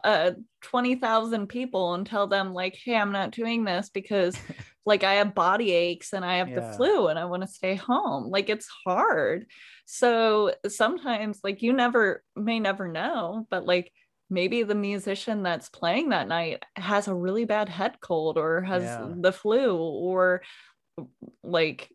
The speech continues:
Speaker 1: I don't know, dislocated their shoulder. Like, there's <laughs>
Speaker 2: Yeah,
Speaker 1: so
Speaker 2: how do you
Speaker 1: many
Speaker 2: know?
Speaker 1: things that could
Speaker 2: How
Speaker 1: happen
Speaker 2: do
Speaker 1: that
Speaker 2: you
Speaker 1: you would
Speaker 2: know?
Speaker 1: probably not know about. And then, like, it comes across as, like, "Oh, they didn't have a really good set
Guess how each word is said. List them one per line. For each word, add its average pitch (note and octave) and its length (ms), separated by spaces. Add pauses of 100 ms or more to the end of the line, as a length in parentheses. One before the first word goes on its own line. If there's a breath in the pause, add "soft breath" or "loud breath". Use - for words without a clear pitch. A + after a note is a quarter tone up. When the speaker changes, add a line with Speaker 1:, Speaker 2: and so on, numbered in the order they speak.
(200)
Speaker 1:
I F#3 60
don't A#3 180
know, A#3 360 (260)
dislocated B3+ 760
their C4 140
shoulder. B3+ 580
Like, B3+ 240
there's C#4+ 260
<laughs> - 120
Speaker 2:
Yeah, C#4+ 300
Speaker 1:
so - 60
Speaker 2:
how - 100
do - 0
you - 40
Speaker 1:
many - 240
Speaker 2:
know? C4+ 100
Speaker 1:
things G4+ 220
that A4 220
could G4 140
Speaker 2:
How D#4 120
Speaker 1:
happen E4+ 200
Speaker 2:
do B4+ 60
Speaker 1:
that - 120
Speaker 2:
you - 80
Speaker 1:
you F3+ 60
would - 160
Speaker 2:
know? G2 80 (280 loud breath)
Speaker 1:
probably D#4 600
not B3+ 280
know C4 200
about. F#3 440
And A3+ 180
then, G#3+ 280 (300 loud breath)
like, A3+ 180
it G#3+ 140
comes A#3 260
across G#3 420
as, G3+ 140
like, F#3+ 320
"Oh, G3+ 180
they G3+ 160
didn't G3+ 280
have F#3 260
a F3+ 80
really F3 300
good D#3+ 260
set - 340